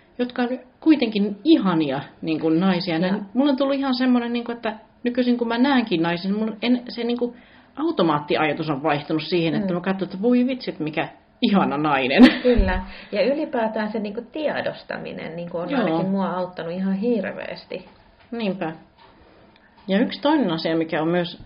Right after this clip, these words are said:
Speaker 1: auttanut, on sitten sauna. En mä tiedä, onko se niinku itsessään näin, mutta mä oon huomannut, että,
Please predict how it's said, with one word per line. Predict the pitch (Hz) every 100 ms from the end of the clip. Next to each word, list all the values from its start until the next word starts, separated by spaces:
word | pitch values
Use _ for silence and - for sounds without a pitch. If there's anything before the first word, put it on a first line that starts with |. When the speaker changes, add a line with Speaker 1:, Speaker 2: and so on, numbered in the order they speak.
| - -
Speaker 1:
auttanut, | 156 160 190
on | 240
sitten | -
sauna. | - - 262 139 131 170 - -
En | 233
mä | 208
tiedä, | 190 180
onko | 185
se | 196
niinku | 185 190 190 - - - - - _ - 170
itsessään | - 202 - 165 - 165
näin, | 170 175
mutta | 190 269
mä |
oon | 277
huomannut, | 254 247 220
että, | 220 214